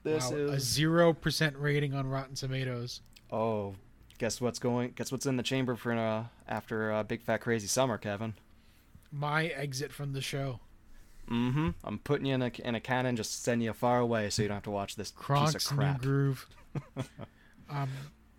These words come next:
Speaker 1: So,
Speaker 2: so, Jared, we
Speaker 1: mm-hmm.
Speaker 2: never got to your history with Emperor's New Groove. We just kinda got into it. What
Speaker 1: Mm.
Speaker 2: is your, that's my fault.
Speaker 1: Oh, you're good.
Speaker 2: What is your, did you see this in theater? Did, were you excited? I mean, it changed.
Speaker 1: I did.
Speaker 2: You mentioned that it changed your life.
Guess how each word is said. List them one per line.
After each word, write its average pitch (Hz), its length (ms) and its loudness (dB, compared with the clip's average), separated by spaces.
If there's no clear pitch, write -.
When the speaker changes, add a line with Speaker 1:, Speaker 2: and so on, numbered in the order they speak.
Speaker 1:
So, 147 200 2
Speaker 2:
so, 175 80 6
Jared, 208 420 8
we 180 140 2
Speaker 1:
mm-hmm. 202 60 6
Speaker 2:
never 254 200 4
got 220 240 4
to 160 120 0
your 170 220 4
history 151 420 2
with 123 160 0
Emperor's 117 440 -4
New 113 120 -4
Groove. 110 440 -4
We 127 80 -4
just - 160 -8
kinda 139 200 0
got 120 200 -2
into 120 260 -4
it. 98 100 -16
What 135 200 4
Speaker 1:
Mm. 208 40 8
Speaker 2:
is 170 160 0
your, 160 360 4
that's 190 200 2
my 160 160 2
fault. 107 300 -8
Speaker 1:
Oh, 403 80 0
you're 381 160 4
good. 87 220 -2
Speaker 2:
What 175 320 2
is 220 300 4
your, 190 340 4
did 156 220 -4
you 170 100 0
see 175 240 -2
this 190 200 2
in 180 120 -2
theater? 247 380 -2
Did, 160 240 -6
were 151 80 0
you 147 160 2
excited? 214 280 0
I 202 60 4
mean, 202 160 6
it 214 120 2
changed. 240 320 2
Speaker 1:
I 214 60 2
did. 190 100 4
Speaker 2:
You 240 80 4
mentioned 247 340 2
that 175 80 0
it 151 80 -6
changed 165 460 -2
your 131 160 -2
life. 117 500 -8